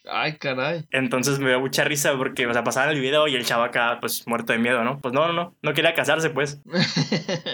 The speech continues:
Speaker 1: Pero, ¿qué, qué fue lo, o sea, si te pones a pensar...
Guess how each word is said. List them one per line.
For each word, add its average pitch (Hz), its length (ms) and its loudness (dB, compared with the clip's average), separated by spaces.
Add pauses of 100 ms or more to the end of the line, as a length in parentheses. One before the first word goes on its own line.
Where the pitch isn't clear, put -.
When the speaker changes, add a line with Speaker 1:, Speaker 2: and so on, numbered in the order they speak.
(260)
Speaker 1:
Pero, 165 440 2
¿qué, 170 220 -2
qué 208 140 0
fue 233 140 0
lo, 240 160 4
o 175 80 4
sea, 165 300 0
si 110 120 -2
te 160 80 -2
pones 208 160 0
a 214 40 2
pensar... 175 340 0